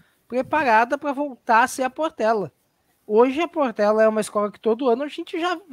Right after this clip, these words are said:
olha com outros olhos. A gente já vê a Portela hoje. Não, porque chegou uma época, na época do Nilo Figueiredo, que a gente pensava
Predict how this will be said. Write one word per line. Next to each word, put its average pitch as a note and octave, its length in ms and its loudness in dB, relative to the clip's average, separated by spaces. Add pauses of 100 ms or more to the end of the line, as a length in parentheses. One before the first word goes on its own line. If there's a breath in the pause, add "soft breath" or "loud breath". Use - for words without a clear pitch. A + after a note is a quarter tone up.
olha C4+ 280 2
com F4+ 220 -8
outros E4 300 -4
olhos. D#4 500 -2
A E3 60 -6
gente F#3 240 -14
já A3 120 0
vê G3 200 -4
a A3 60 0
Portela G#3 640 -4
hoje. G3+ 600 -2 (540 soft breath)
Não, F#3 460 0 (240 soft breath)
porque C#4+ 220 -4
chegou C#4 320 -4
uma F#4 240 -2
época, A3 520 2
na G3+ 260 -4
época G3+ 240 -4
do G3+ 140 -4
Nilo G3 220 -2
Figueiredo, G3 520 -2
que C#4 60 -6
a B3+ 40 -2
gente B3+ 220 -10
pensava A#3+ 420 -4